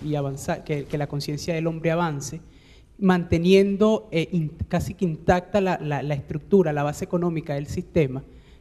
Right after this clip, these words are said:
no sé, no es, hasta qué punto eso es viable. O sea, no es, por, a mi parecer, por ejemplo, mantener, mm,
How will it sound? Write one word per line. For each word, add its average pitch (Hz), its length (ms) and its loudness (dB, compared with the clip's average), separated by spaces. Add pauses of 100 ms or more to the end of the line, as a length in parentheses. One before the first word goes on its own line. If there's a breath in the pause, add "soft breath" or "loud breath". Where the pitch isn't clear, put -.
no 170 140 4
sé, - 180 -2
no 175 220 2
es, 175 80 0 (240)
hasta 170 220 -4
qué 180 100 -2
punto 196 240 2
eso 202 160 0
es 190 80 0
viable. 143 380 -2 (440 soft breath)
O - 60 -12
sea, 165 120 4
no 170 100 2
es, 170 160 2 (300)
por, 175 340 6
a 170 80 4
mi 170 140 2
parecer, 170 480 0
por 226 120 2
ejemplo, 214 360 2
mantener, 170 560 0
mm, 196 400 2